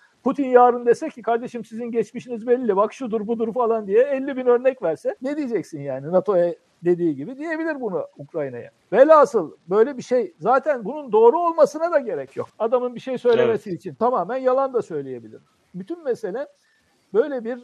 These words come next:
Speaker 1: bahaneyle bir ülkeyi işgal etmenin yolunun açılmış olması ve bunun Avrupa'da olması. Canım Afganistan'da Amerika yaptıydı.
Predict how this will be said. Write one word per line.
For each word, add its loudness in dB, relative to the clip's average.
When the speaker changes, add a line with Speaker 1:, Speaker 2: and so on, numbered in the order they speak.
Speaker 1:
bahaneyle -6
bir -14
ülkeyi -14
işgal -4
etmenin -6
yolunun 0
açılmış -8
olması -14
ve -10
bunun -12
Avrupa'da 2
olması. -10
Canım -6
Afganistan'da -2
Amerika -2
yaptıydı. -6